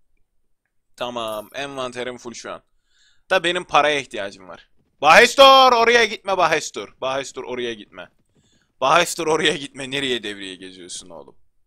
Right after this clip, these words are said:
Şah İsmail yüz on dokuz Safavi atlı Kızılbaşı. Oha kardeş. Oha pardon iki yüz yetmiş dokuzmuş.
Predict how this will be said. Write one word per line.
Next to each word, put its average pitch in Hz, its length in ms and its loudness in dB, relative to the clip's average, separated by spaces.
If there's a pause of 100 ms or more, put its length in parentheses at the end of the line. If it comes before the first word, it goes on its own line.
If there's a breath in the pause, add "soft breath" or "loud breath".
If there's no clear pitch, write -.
(920)
Şah 139 280 0
İsmail 131 380 -6
yüz 123 220 -12
on 147 220 -8
dokuz 147 440 -12
Safavi 143 500 -4
atlı 127 260 -6
Kızılbaşı. 113 680 -10
Oha 123 1300 -4 (340)
kardeş. 90 580 -16 (440)
Oha 101 360 -8
pardon 98 380 -10
iki 117 220 -20
yüz 107 120 -16
yetmiş 107 300 -20
dokuzmuş. - 480 -20